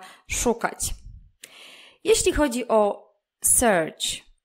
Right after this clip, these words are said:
tutaj już, y, search użyjemy bardziej w takim znaczeniu właśnie przeszukiwać. Tak jak na przykład tutaj mieliśmy,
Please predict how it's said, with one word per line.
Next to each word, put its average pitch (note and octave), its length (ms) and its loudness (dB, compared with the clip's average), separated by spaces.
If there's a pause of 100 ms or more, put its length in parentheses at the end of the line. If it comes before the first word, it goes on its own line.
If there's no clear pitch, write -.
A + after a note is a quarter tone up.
(120)
tutaj B3 480 2
już, G#3 420 -2
y, G#3 300 -2
search D#4 500 -2
użyjemy A#3+ 580 2
bardziej A3+ 480 2
w - 60 -12
takim G#3+ 260 -8
znaczeniu G3+ 440 -4
właśnie G3 300 -8
przeszukiwać. G3 800 -4
Tak G#3 180 -8
jak G#3+ 100 -2
na G#3 100 0
przykład - 360 -4
tutaj G#3 300 2
mieliśmy, G3 640 2